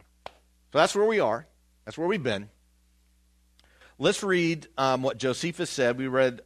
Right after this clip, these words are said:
uh, a little bit of this last week, just to remind ourselves, and then we'll move on. It says, "Now it was Nimrod who excited them to such an affront and contempt of God.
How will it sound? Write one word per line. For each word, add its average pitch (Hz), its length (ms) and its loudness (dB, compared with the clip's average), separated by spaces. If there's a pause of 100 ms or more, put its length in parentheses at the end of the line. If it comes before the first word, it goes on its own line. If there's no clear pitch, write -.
uh, 113 200 -4
a - 20 -14
little 135 160 -2
bit 147 140 -6
of 131 100 -2
this 127 180 -2
last 117 300 -2
week, 95 380 -10
just 135 180 -8
to 143 80 -2
remind 123 400 -2
ourselves, 95 640 -4 (420)
and 104 100 -12
then 113 100 -6
we'll 117 80 -2
move 127 200 -4
on. 170 240 2
It 113 120 -4
says, 123 420 0 (640)
"Now 127 160 4
it 139 80 2
was 123 160 -4
Nimrod 165 720 4 (600)
who 156 120 -4
excited 185 640 2
them 131 280 0
to 139 120 -4
such 190 300 0
an 208 100 -2
affront 120 460 0
and 131 160 -6
contempt 202 640 -4
of 151 200 -4
God. 123 500 2